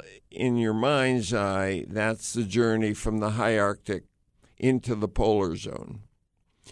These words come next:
And just around eighty degrees is where we're going to enter what we expect to be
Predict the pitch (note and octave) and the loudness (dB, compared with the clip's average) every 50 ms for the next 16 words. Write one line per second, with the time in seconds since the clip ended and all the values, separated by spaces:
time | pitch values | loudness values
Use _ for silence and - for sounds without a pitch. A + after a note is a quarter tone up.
0 | - _ - A#2+ B2 B2+ C3+ C3 D#3+ F3+ G#3 G#3 F3 - - F3+ E3 D#3+ D3+ D3 | -20 _ -4 -2 0 0 2 2 4 4 4 4 2 2 0 0 2 2 4 4
1 | C#3+ C#3+ C#3+ - E2+ C3 C#3 C#3 C3+ C#3 C3 B2+ C3 A#2+ B2 B2 A#2 A2 G#2+ G#2+ | 4 4 2 2 4 4 4 4 2 0 0 0 -2 0 4 6 6 6 6 4
2 | A2 A2+ G#2+ - - - - - A2+ A2 F#2+ - - - - - - A2+ B2 C3 | 2 0 -2 -4 -6 -6 -4 -2 -2 -2 -2 -4 -8 -12 -14 -10 -6 2 4 6
3 | C3 C3+ C3 C3 B2+ B2+ B2 B2 B2 B2 B2 A#2+ A2 - - - - - G#2+ A#2 | 6 6 6 6 6 6 6 4 4 4 4 2 0 -2 -6 -12 -12 -4 0 0
4 | A#2 A#2+ A#2+ A#2+ A#2 A#2 A2 - - B2+ A#2 A2 G#2 - - - B2+ B2 B2 A2+ | 2 2 2 0 0 -2 -4 -4 0 2 2 2 2 0 -2 -2 0 0 -2 -2
5 | - A#2 A2 G#2+ A2 A2 A2 G#2+ D#2 - - A#2+ A2+ G#2+ G#2+ G#2 - - - - | -2 0 2 2 2 2 2 0 0 0 2 2 2 2 0 -4 -8 -10 -6 -4
6 | C3+ B2+ A#2 - _ - C3 A2+ G#2 G#2+ G#2 G2 G2+ G2 F#2+ F#2 - | -4 -4 -4 -6 _ -4 -4 -2 0 0 0 2 2 0 -2 -4 -6